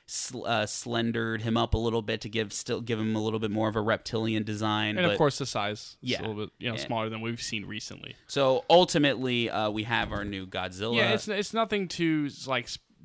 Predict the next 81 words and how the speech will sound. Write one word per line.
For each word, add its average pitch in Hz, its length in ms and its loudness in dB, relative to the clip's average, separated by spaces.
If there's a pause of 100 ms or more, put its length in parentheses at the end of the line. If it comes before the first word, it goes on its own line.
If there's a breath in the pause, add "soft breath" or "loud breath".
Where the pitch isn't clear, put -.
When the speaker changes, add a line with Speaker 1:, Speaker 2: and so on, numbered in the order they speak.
(220)
Speaker 1:
What, 202 180 8
Speaker 2:
sp-, - 40 4
Speaker 1:
what'd 254 160 4
you 294 60 4
Speaker 2:
yeah. - 40 6
Speaker 1:
think 359 140 6
of, 127 120 4
what'd 160 120 2
you 175 60 -4
think 220 140 -4
of 127 60 -2
this, 208 100 6
Speaker 2:
I 320 40 10
think 370 120 6
it's 349 80 6
Speaker 1:
the 214 60 0
look 208 80 6
of 196 60 6
Speaker 2:
fine. 202 120 4
I - 40 0
Speaker 1:
this 208 80 6
Speaker 2:
mean, 202 100 8
I, - 40 8
Speaker 1:
one? 196 60 6
Speaker 2:
th-, 180 140 0
I 196 80 4
think 233 120 0
it's 196 80 -4
a 180 60 0
good 160 180 0
design. 135 480 -2
Speaker 1:
Yeah. 120 160 4
Speaker 2:
Uh, 110 40 2
I 120 80 4
don't 151 180 2
think 151 300 0
it's 143 200 -2
anything, 139 460 0
like, 131 340 0 (320)
really, 160 440 4
there's 170 220 4
not 202 200 6
much 175 220 4
to 151 80 -6
talk 147 200 4
about 143 200 2
it - 20 0
in 131 80 -2
terms 127 220 -2
of, - 20 -14
like, 127 180 -4
"Oh, 139 200 -2
it's, 127 120 -4
like, 127 180 -4
does 135 220 0
this." 135 340 -2
It's 127 120 -8
like, 135 160 2
I 139 140 6
did 160 280 6
notice 160 360 8
that 143 240 2
the, 120 280 2
the 120 120 -4
spikes - 400 2
are 120 60 2
a 113 40 -2
little 120 180 -6
bit 113 220 -10
bigger, 151 420 4
Speaker 1:
Mm-hmm. 104 280 -4
Speaker 2:
which 127 120 -4
I 131 60 -4
think 123 220 -8
reflects 127 560 -2
a 120 60 -2
little 127 200 -2
bit 120 120 2
of 127 100 -4
kind 120 240 0
of 117 160 -4